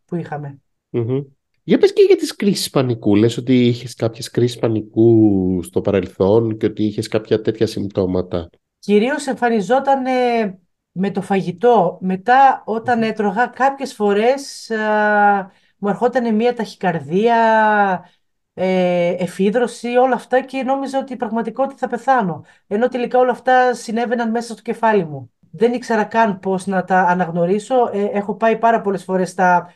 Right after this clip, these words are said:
Speaker 1: στα επίγοντα και με είχε πάει πολλές φορές και, και ο σύντροφός μου, πηγαίναμε μαζί, αλλά ποτέ κανένας δεν μου είπε ότι είναι κρίση πανικού. Η κολλητή μου το, το επεξακρίβασε αυτό.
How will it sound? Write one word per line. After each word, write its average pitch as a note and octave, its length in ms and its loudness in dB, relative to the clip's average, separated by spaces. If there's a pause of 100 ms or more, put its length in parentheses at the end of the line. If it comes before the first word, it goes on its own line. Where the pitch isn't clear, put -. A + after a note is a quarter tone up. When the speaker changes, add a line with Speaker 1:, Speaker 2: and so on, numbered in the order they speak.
Speaker 1:
στα - 200 -6
επίγοντα F#3+ 800 0 (340)
και G#3 100 0
με G#3+ 60 0
είχε A3 140 -4
πάει A3+ 200 2
πολλές A3+ 260 -2
φορές A3+ 300 -2
και, B3 300 2
και A#3 500 4
ο F#3+ 80 -10
σύντροφός F3+ 560 -2
μου, B3 260 -4
πηγαίναμε F#3 380 -2
μαζί, F3+ 280 -4 (460)
αλλά A3 220 0
ποτέ B3+ 200 -4
κανένας E4+ 400 0
δεν A3 140 2
μου A3 80 0
είπε G#3 180 0
ότι G3 180 -2
είναι G3 340 0 (340)
κρίση F#3+ 460 2
πανικού. F3+ 500 -4
Η F#3 40 -6
κολλητή G3+ 460 -2
μου A#3+ 200 -4
το, F3+ 140 -4 (840)
το G3 100 -6
επεξακρίβασε F#3 680 -4
αυτό. D#3 380 -8